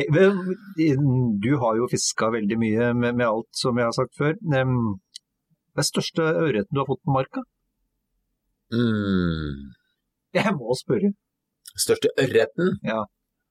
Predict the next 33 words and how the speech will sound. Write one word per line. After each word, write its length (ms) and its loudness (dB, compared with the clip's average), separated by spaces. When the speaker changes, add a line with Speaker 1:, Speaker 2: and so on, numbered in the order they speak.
Speaker 2:
Jo, 300 2
det 180 2
er 240 0
faktisk 480 -2
en 120 2
regnbueørret 640 2
når 80 2
jeg 80 -2
tenker 240 0
over 180 2
det. 100 -2
Speaker 1:
Ok. 300 0
Speaker 2:
På 180 4
seks 320 -2
komma 220 0
sju 160 -2
kilo. 360 2
Speaker 1:
Ja, 220 0
fortell. 340 -2
Speaker 2:
Ja, 140 2
ok. 180 0
Det, 220 2
det 180 2
var, 320 4
eh, 600 2
det 100 0
er 80 0
ikke 140 -4
noe 260 4
hemmelig 380 0
plass, 240 -2
for 120 -2
det, 220 2